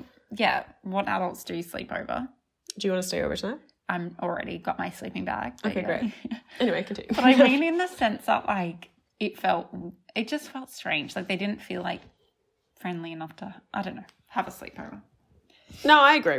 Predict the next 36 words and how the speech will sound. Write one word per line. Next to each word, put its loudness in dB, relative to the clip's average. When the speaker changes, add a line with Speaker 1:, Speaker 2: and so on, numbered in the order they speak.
Speaker 2:
That 12
was 4
a 6
weird 6
scene, 6
and 4
it's 6
just, -2
like, 0
we're 6
all, 4
we're 4
all 6
still 2
getting 6
acclimatized, 4
you 0
guys. 2
This 2
is 2
why 8
we -2
can't 0
do 2
Speaker 1:
Guys, 2
Speaker 2:
a -4
Speaker 1:
we're 6
Speaker 2:
full 6
Speaker 1:
just -2
Speaker 2:
recaps, 2
because 2
it's 2
just 8
Speaker 1:
discussing 0
our 2
vibes. 0